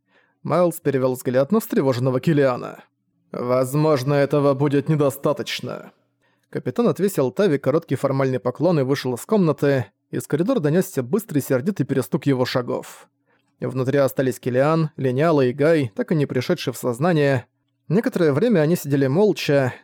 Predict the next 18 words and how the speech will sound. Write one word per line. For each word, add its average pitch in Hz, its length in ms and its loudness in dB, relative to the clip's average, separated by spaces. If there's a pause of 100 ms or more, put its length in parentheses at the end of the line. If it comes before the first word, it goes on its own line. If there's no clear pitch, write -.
Тави 240 180 -2
показалось, 143 500 0
что - 120 -14
дыхание 135 420 0
Гая 180 260 2
стало 147 280 0
более 135 260 0
глубоким 139 480 0
и 120 40 2
ритмичным, 147 600 -2 (200)
но 262 140 0
он 151 120 2
мог 143 160 -2
ошибаться. 123 760 -4 (400)
Линялый 151 540 2
зашевелился 139 680 -2
и 123 80 -6
сел, 156 420 2